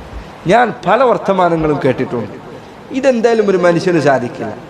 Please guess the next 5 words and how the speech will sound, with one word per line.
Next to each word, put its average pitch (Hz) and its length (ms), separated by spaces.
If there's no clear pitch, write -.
അതുകൊണ്ട് 226 760
ഞാൻ 233 220
എന്ത് 196 160
ചെയ്യണം 160 300
മുസ്ലിമാകാൻ? 135 600